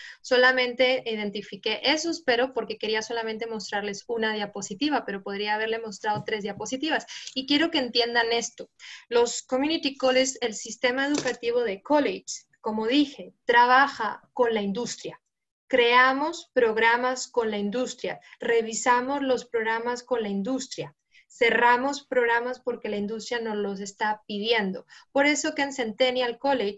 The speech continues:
y en general en un college en Canadá van a encontrar nombres de programas muy innovadores, diferentes a los programas tradicionales que ven en las universidades,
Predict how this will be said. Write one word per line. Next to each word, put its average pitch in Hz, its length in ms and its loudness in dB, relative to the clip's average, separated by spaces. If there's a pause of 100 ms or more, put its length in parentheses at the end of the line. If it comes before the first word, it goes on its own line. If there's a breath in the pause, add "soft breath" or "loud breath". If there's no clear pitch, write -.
y 226 60 -4
en 196 120 -4
general 226 440 -2
en 196 140 -2
un 233 140 -6
college 214 480 0
en 208 80 -6
Canadá 240 420 0 (340 loud breath)
van 247 140 2
a 262 40 2
encontrar 247 520 -2 (160)
nombres 285 720 2
de 240 100 2
programas 220 760 -4
muy 285 300 0
innovadores, 254 760 0
diferentes 233 680 -4
a 247 120 -6
los 240 160 -2
programas 214 580 -4
tradicionales 208 960 -2 (240 loud breath)
que 214 160 0
ven 214 160 -2
en 220 100 -2
las 208 240 -4
universidades, 214 840 -4